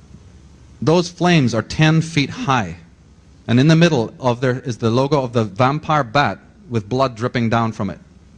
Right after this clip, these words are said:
So I don't know what it tells you about a corporate, uh, headquarters that has flames and ten foot high with a blood, uh, soaked vampire bat for the logo. But you can guess what their consciousness is like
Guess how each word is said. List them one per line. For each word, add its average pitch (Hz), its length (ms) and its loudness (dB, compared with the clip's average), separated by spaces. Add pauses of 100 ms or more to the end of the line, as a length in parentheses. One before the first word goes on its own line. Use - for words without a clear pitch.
(1300)
So 131 260 0
I 131 140 0
don't 165 100 0
know 165 80 2
what 151 100 0
it 123 60 -8
tells 147 260 -2
you 123 60 -2
about 113 220 -2
a - 20 -8
corporate, 120 420 -6
uh, 110 260 -6
headquarters 110 540 -4
that 113 120 -4
has 110 180 -4
flames 131 560 -4
and 110 140 -8
ten 131 180 -4
foot 117 220 -10
high 107 260 0 (220)
with 113 160 -2
a 110 140 0
blood, 123 340 -4
uh, 113 220 -2
soaked 113 320 -4
vampire 113 500 -2
bat 110 360 -4
for 113 140 -6
the 104 80 -2
logo. 101 360 -2 (680)
But 107 160 -4
you 117 60 -6
can 110 180 0
guess 120 420 -4 (920)
what 110 160 -4
their 110 100 -2
consciousness 117 560 -4
is 95 120 -6
like 110 220 -4